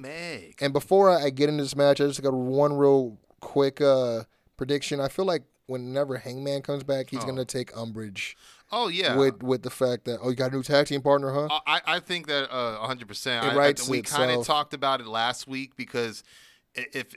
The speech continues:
Speaker 1: i-, first it was Nakazawa, now he's teaming with Matt Hardy. Like, he's always tacking with someone that's not his partner. And especially, and not to go too far into this, but at the end, he starts doing, like, the delete stuff, like, the
Speaker 2: Yeah.
Speaker 1: gesture, you know what I
Speaker 2: Yeah.
Speaker 1: mean?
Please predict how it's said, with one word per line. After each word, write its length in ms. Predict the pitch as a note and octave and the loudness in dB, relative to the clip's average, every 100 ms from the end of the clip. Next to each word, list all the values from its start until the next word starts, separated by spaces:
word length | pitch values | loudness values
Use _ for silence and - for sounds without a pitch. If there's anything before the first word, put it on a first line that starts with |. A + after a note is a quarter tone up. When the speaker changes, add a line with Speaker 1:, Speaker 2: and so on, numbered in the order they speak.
| - | -12
Speaker 1:
i-, 180 | C3+ B2 | -10 -6
first 240 | C3+ B2+ | -6 -4
it 40 | C3 | -8
was 120 | G#2+ | -8
Nakazawa, 960 | A2 G#2 G2+ G#2 C3 D3 D3 D3 D3 _ - | -8 -8 -8 -2 0 0 -2 -6 -10 _ -14
now 260 | A2 A2+ | -10 -8
he's 160 | A#2 G#2 | -8 -12
teaming 300 | - A#2 G#2+ | -14 -12 -10
with 120 | G2+ | -10
Matt 180 | G2 F#2 | -12 -10
Hardy. 540 | - B2+ C3 C3 B2+ | -2 -2 -2 -4 -6
Like, 220 | A#2+ A2+ | -4 -4
he's 160 | A#2 A2+ | -6 -8
always 240 | C3 C3 | -6 -8
tacking 420 | - C3 C3 C3+ B2+ | -10 -8 -8 -10 -14
with 120 | A#2+ | -12
someone 300 | B2+ A#2 A2 | -12 -12 -12
that's 200 | G#2 - | -14 -12
not 280 | G#2 A2 G#2+ | -8 -8 -8
his 120 | - | -14
partner. 600 | - A2+ A2+ G#2 F#2 F2+ _ _ _ _ - | -8 -6 -6 -8 -16 -18 _ _ _ _ -6
And 240 | B2 B2 - | -6 -6 -12
especially, 680 | C3+ - F3 F3+ - F3+ D#3+ | -12 -6 -4 -4 -4 -4 -4
and 120 | C3+ | -2
not 200 | C#3+ D3 | -2 -2
to 100 | - | -4
go 240 | A#2 C3 B2+ | -6 -4 -4
too 260 | - F3+ | -8 -12
far 460 | E3+ - C3 A2+ A2 | -10 -2 2 2 0
into 280 | A2+ A2 A2+ | -6 -12 -12
this, 160 | G#2+ G2+ | -12 -8
but 200 | A2 - _ _ - | -8 -8 _ _ -8
at 180 | E3+ - | -8 -8
the 200 | D3+ D3+ | -10 -8
end, 300 | E3 C#3+ B2+ _ | -6 -8 -16 _
he 180 | C3+ D3 | -20 -10
starts 340 | F#3 E3 B2 | -6 -6 -8
doing, 400 | A2 D3+ D3+ C3+ | -6 -4 -6 -6
like, 240 | B2 A#2 - | -4 -4 -6
the 80 | |
delete 520 | G#2 A2 A2 C#3 C#3 - | -10 -10 -8 -10 -12 -12
stuff, 560 | - G2 E2 - _ - | -8 -8 -10 -16 _ -8
like, 140 | A#2 | -2
the 120 | C3 | 0
Speaker 2:
Yeah. 60 | G#2 | 0
Speaker 1:
gesture, 540 | A2+ C3 - - F2+ | -2 -2 -4 -10 -14
you 160 | F#2 A2 | -10 -4
know 100 | G#2+ | -2
what 100 | B2+ | 2
I 40 | |
Speaker 2:
Yeah. 160 | B2+ | 2
Speaker 1:
mean? 80 | G#2+ | 2